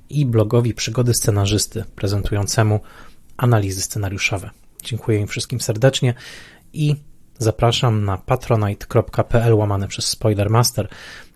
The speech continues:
Tam można wesprzeć moją pracę. Dzisiejszy odcinek, który ma swoją premierę trzeciego maja, a zatem w Święto Narodowe roku dwa tysiące dwudziestego czwartego, będzie poświęcony jednemu z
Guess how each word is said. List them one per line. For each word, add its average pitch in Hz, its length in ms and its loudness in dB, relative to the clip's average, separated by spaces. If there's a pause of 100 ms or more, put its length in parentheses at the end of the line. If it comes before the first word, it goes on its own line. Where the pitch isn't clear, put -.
Tam 147 160 4
można 107 460 2 (760)
wesprzeć 107 760 0 (180)
moją 98 340 4 (280)
pracę. 104 380 -2 (1000)
Dzisiejszy 123 580 4
odcinek, 143 520 4
który 113 340 4
ma 107 100 4
swoją 107 360 2
premierę 113 680 4 (100)
trzeciego 117 500 0
maja, 131 360 6
a 104 60 2
zatem 104 400 -2
w - 80 -12
Święto 113 360 0
Narodowe 107 440 4
roku 101 220 -2
dwa 101 140 -2
tysiące - 360 -4
dwudziestego 107 500 -2
czwartego, 123 640 2 (800)
będzie 127 380 4
poświęcony 120 920 0 (240)
jednemu 113 600 2
z 104 500 0